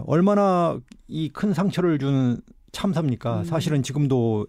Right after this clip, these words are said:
Speaker 1: 해소가 되지 않고요. 그런데 시내버스 첫차 시간을 앞당겨주는 것도 힘이잖아요, 권력자의.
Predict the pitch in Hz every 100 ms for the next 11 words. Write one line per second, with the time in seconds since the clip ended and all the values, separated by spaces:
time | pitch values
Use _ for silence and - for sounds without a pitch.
0 | - 107 175 185 139 120 117 123 127 113
1 | 107 110 104 139 - 139 143 185 - 190
2 | - 175 185 - 170 156 131 - 156 147
3 | 135 131 123 113 110 - 156 160 - -
4 | - 240 240 185 214 113 147 90 - 139
5 | 127 123 101 135